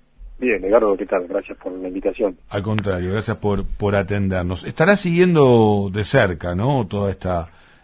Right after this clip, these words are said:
Speaker 2: discusión,
Speaker 1: Sí.
Speaker 2: este, tenés un, un largo de, de rotero en toda este tipo de actividades, así que nos interesa ver si nos podés echar un poquito de luz a los consumidores.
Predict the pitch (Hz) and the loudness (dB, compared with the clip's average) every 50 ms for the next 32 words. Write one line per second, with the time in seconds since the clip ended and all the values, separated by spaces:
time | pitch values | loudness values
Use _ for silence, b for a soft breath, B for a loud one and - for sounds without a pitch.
0 | b b - 101 107 - - - 110 107 - - 135 143 151 156 165 - 185 208 | b b -8 -6 -6 -6 -6 -6 -4 -4 -2 2 4 6 6 6 6 4 0 -4
1 | 233 - - 104 98 95 - - 104 101 98 95 95 92 - 98 98 107 101 - | -6 -8 -6 -4 -4 -4 -4 -2 0 0 2 2 0 -2 -2 -2 -2 -2 -2 -2
2 | - 98 95 95 92 90 87 85 95 95 95 98 104 101 95 95 95 92 95 95 | -2 0 0 0 0 -2 -4 -4 -2 -2 -2 -2 -2 -2 -2 -2 -2 -2 -2 -4
3 | 87 - 95 95 95 95 87 90 90 87 113 110 104 98 95 92 82 101 101 98 | -4 -6 -8 -6 -6 -4 -4 -4 -4 -4 -4 -2 -2 -2 -2 -2 -2 -2 -2 -2
4 | 92 87 82 - b b b b b b b b b 104 - 107 95 90 107 95 | -4 -4 -8 -12 b b b b b b b b b -6 -4 -4 -4 -4 -4 -2
5 | 104 104 101 98 95 95 95 92 92 92 90 92 95 92 82 - 92 92 92 98 | 0 2 2 2 2 2 2 0 0 0 0 -2 -2 -2 -4 -4 -4 -4 -2 0
6 | 110 117 120 120 - - 95 - - 95 98 101 98 90 - B B B B B | 0 0 0 0 -2 -4 -8 -12 -10 -4 -2 0 0 -2 -2 B B B B B
7 | B B B B B 110 117 113 - 131 127 123 123 135 156 170 156 156 143 135 | B B B B B 0 0 0 2 0 0 2 2 2 2 2 4 6 6 6
8 | 190 156 131 131 120 113 98 101 120 123 107 110 95 - 120 117 104 98 104 104 | 6 4 2 2 2 0 2 2 0 0 0 0 0 0 2 2 2 2 0 -2
9 | 101 110 113 104 - 110 104 101 101 98 95 95 98 98 95 95 95 95 87 92 | -2 -4 -4 0 2 4 4 4 4 4 2 2 2 2 2 0 0 0 0 0
10 | 98 98 101 117 120 110 - - - - - - 90 90 82 - - 90 90 87 | 2 4 4 6 4 4 2 -2 -10 -14 -12 -8 -6 -6 -6 -6 -4 -4 -4 -2
11 | - 90 90 90 90 87 85 82 80 82 82 82 - - - | -2 -2 0 0 0 -2 -2 -4 -4 -6 -8 -10 -12 -16 -20